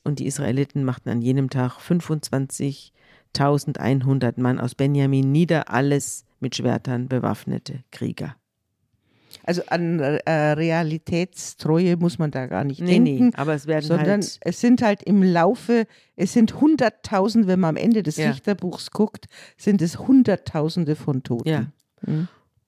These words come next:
Speaker 1: Und als sich die Benjaminiter auf ihrer Flucht umwandten, da sahen sie die Stadt wie ein Ganzopfer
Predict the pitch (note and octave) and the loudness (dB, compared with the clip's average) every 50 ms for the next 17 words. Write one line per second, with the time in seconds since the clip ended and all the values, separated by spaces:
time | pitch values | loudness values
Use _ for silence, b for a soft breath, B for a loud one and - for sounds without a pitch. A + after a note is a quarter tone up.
0 | _ _ - F#3+ F#3+ E3+ - - F3 F#3+ - - F#3 F#3+ D#3+ - F3+ D3 - E3+ | _ _ -2 -2 -2 0 0 -2 -2 -2 -2 -4 -6 -6 -6 -6 -8 -2 -2 0
1 | E3+ E3+ D#3+ D3+ D3+ D3+ D3+ F#3 G#3 - A#3 - D#3+ - D3 C#3+ C3+ C#3 - - | 0 2 0 0 0 0 -2 -2 -2 0 -2 -2 -2 -2 -2 -2 -2 -2 -2 -4
2 | F#3+ G#3+ - - - - G3+ G3+ F3+ E3 E3 D#3+ D#3+ D3 D3 D3+ D3 C#3 D3 C#3 | -4 -4 -6 -6 -6 -4 -4 -4 -2 -2 -2 -2 -4 -4 -8 -8 -8 -6 -6 -6
3 | B2 D3+ D3 D#3 E3 E3 D3+ C#3+ D3 D3 C3+ C#3 C3 - - C#3 C#3+ C#3+ - - | -6 -4 -4 -2 -4 -4 -6 -6 -8 -10 -10 -10 -14 -10 -8 -8 -8 -8 -10 -16
4 | - - - D3+ - C#3 C3+ C3+ C3+ - F3 F3 F3+ G3+ G3 F3 - - - - | -16 -10 -8 -6 -4 -4 -6 -6 -4 -2 -2 0 2 0 0 -2 -4 -8 -10 -10
5 | - - - C3+ B2+ _ - - C3 A#2+ B2+ - | -8 -8 -8 -8 -8 _ -12 -10 -8 -8 -8 -12